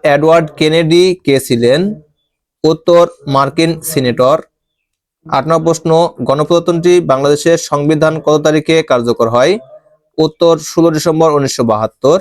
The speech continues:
নয় নম্বর প্রশ্ন, সতীদাহ প্রথা বা সহমরণ প্রথা বন্ধে উদ্যোগী হন কে?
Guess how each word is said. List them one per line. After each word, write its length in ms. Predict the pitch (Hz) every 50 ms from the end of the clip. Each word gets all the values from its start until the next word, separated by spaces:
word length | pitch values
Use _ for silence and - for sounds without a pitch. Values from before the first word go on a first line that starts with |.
| - _ _ _ _ _ _ _ _ _ _ _ _ _ -
নয় 100 | 127 135
নম্বর 160 | 151 160 160
প্রশ্ন, 420 | 165 175 165 - - 165 165 175
সতীদাহ 460 | - - - 165 156 165 156 165 160
প্রথা 440 | 160 - 165 156 151 - 160 160 156
বা 380 | 147 139 131 131 131 131 - -
সহমরণ 580 | - - - 139 139 151 156 156 156 160 160 156
প্রথা 420 | - 156 147 143 - 156 151 156
বন্ধে 440 | 147 143 131 131 135 139 135 143 160
উদ্যোগী 460 | 185 180 143 135 131 135 143 147 143
হন 220 | 143 139 135 139 127
কে? 380 | - _ 117 113 123 156 190